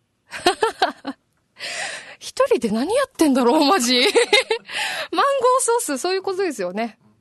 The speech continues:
はい。もうこれに関してはコメントありません。特に。はい。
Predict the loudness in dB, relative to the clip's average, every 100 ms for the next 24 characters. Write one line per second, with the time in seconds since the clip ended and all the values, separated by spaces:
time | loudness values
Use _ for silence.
0 | _ -4 -4 -6 -6 -6 -6 -4 -4 0
1 | 0 2 0 0 0 -2 0 -2 -2 -4
2 | -2 -2 0 -2 -4 -6 _ _ -2 -2
3 | 2 2 0 -6 -16 -20 -20 -20 -8 -4
4 | -2 -4 -8